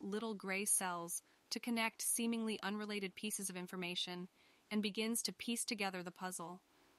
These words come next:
leading him to the shocking revelation of the culprit behind the theft and murder. With the final dramatic denouement, Poirot confronts the killer and exposes their carefully crafted scheme. The stolen formula's recovery is crucial,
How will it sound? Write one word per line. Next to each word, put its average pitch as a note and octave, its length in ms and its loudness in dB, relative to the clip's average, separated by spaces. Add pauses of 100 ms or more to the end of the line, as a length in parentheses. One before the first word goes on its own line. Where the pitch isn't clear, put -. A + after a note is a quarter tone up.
leading G3+ 360 4
him F3+ 180 -2
to - 100 -6
the E3+ 120 -4
shocking G3 520 2
revelation F3+ 600 -2
of E3 80 -8
the F3 80 -6
culprit F#3 500 -4
behind F3 380 -2
the F3 140 -8
theft F3+ 320 -2
and F3 140 -2
murder. E3+ 400 -4 (880)
With G3+ 120 -2
the G3+ 60 -2
final A3+ 380 6
dramatic G#3 500 2
denouement, F#3 540 2 (200)
Poirot G#3 440 4
confronts G3 480 4
the F3+ 100 4
killer F3+ 400 -4
and F#3+ 120 -2
exposes G3 640 0
their F3 160 -2
carefully G3+ 520 -2
crafted F3 480 0
scheme. F3 500 2 (680)
The G#3 60 0
stolen A#3 440 6
formula's G#3+ 540 0
recovery F#3 520 -2
is - 180 -4
crucial, F3+ 600 -4